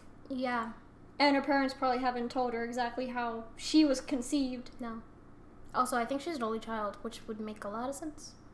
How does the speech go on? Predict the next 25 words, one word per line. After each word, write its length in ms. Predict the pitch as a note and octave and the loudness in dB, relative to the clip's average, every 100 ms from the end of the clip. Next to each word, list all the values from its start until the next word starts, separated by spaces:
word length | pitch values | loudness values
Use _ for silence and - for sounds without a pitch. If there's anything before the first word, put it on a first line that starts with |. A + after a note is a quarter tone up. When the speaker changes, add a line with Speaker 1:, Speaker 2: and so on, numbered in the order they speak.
| - - - - - - - - - - - - - - - B3+ | -20 -20 -18 -18 -18 -18 -18 -20 -18 -20 -20 -18 -18 -18 -12 -6
Speaker 2:
Mm. 260 | B3 A#3 - - - - - - - - - - | -4 -4 -8 -16 -18 -18 -18 -20 -20 -20 -18 -16
Speaker 1:
Yeah, 80 | A#3 - | -16 -10
anyways. 280 | C4 C4 A#3 - - - - - - | -6 -6 -6 -14 -18 -18 -18 -14 6
Also, 500 | E4+ - A#3 B3 E4+ - - - - - | 8 10 10 10 6 -4 -10 -10 -12 -12
sh-, 400 | - - - - - - - - - - | -6 -4 -2 -4 -8 -10 -10 -10 -10 -2
she's 240 | C#4+ C4 | 0 4
aware, 560 | C4+ C4 C4 C#4 C#4 - B3+ | 6 8 8 8 6 0 -2
oh 60 | |
wait, 140 | - - | -2 -2
sorry, 240 | G2 - - | -6 -8 -10
hold 120 | - | -10
on, 140 | - - - | -10 -12 -14
I 40 | |
think 200 | - - - | -14 -16 -16
I, 60 | - - - - - - - | -16 -18 -20 -20 -18 -18 -14
yeah, 120 | - - | -10 -8
no. 60 | - - - - - | -10 -12 -14 -10 8
Also, 340 | C#4 D4 C4+ - - | 10 12 8 4 -6
she's 200 | E4 D#4 | -2 0
aware 260 | C#4+ D#4 E4 | 8 8 8
of 200 | B3 B3+ | 6 2
tiny 360 | - C#4+ D4 | 0 4 4
black 400 | A#3+ B3 A#3+ - | 6 6 6 4
panties 440 | D#4 D#4+ D4+ G#3+ - | -2 -2 -2 -4 -4
because, 400 | - A3 B3+ | -6 -4 0